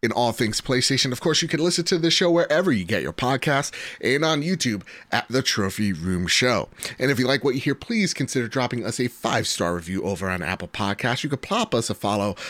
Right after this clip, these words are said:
on Spotify and rate us there as well. We are so close to hitting three hundred reviews on Spotify. Hit us with those five stars. It really does help. Or toss us a buck our way over at patreon dot com slash P S Trophy Room.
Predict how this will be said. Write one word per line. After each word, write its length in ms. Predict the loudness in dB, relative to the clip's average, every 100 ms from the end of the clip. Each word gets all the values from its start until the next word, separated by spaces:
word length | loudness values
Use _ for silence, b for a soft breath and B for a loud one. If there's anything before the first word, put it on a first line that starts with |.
| B
on 160 | -2 -2
Spotify 640 | -2 -2 0 0 2 2
and 220 | 2 2 2
rate 220 | 2 2
us 180 | 2 0
there 320 | 2 2 2
as 180 | 0 0
well. 340 | 2 2 0 B B -2
We 60 |
are 60 | -2
so 360 | 0 0 0 0
close 420 | -2 -2 -2 -4
to 120 | -6
hitting 280 | -4 -4 -6
three 280 | -6 -4 -2
hundred 420 | -2 -4 -4 -6
reviews 360 | -8 -6 -6
on 120 | -6 -10
Spotify. 640 | -8 -8 -8 -10 -12 -12 -16 B B B B
Hit 280 | -10 -2 0
us 140 | 0
with 120 | -6
those 220 | -8 -6
five 260 | -6 -6 -8
stars. 280 | -10 -10 -10
It 60 |
really 260 | -6 -4 -4
does 160 | -6 -6
help. 220 | -6 -6 B B B
Or 320 | 0 4 4 0 B B
toss 280 | 0 0 2
us 140 | 0
a 80 | 0
buck 260 | 0 0 2
our 140 | 2
way 180 | 2 2
over 220 | 2 2
at 260 | 2 0 -4 B B B
patreon 500 | -2 0 0 0 0
dot 200 | 0 -2
com 280 | -4 -6 -10 _
slash 380 | -6 -2 -2 -2
P 180 | -2 -2
S 160 | 0 0
Trophy 320 | 0 2 2
Room. 200 | 0 -4